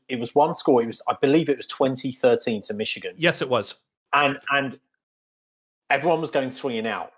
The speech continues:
Speaker 1: And, and if you give a good team like Michigan opportunity, uh, eventually they're going to score.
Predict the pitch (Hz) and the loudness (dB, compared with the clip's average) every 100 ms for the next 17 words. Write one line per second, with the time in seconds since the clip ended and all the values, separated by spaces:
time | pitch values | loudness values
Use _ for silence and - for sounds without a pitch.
0 | _ 127 127 - 139 147 147 175 139 185 | _ -2 -2 -2 0 0 0 -2 -2 4
1 | 196 175 127 - _ _ _ _ - 127 | 6 6 2 -12 _ _ _ _ -6 0
2 | 139 - 131 120 113 117 - 117 110 - | 0 2 0 2 0 -2 -2 0 0 -2
3 | - 117 101 110 107 - 135 147 147 - | -4 -2 -2 0 -2 -2 0 2 2 2
4 | 127 113 104 101 - - 123 101 | 2 2 2 0 0 0 2 0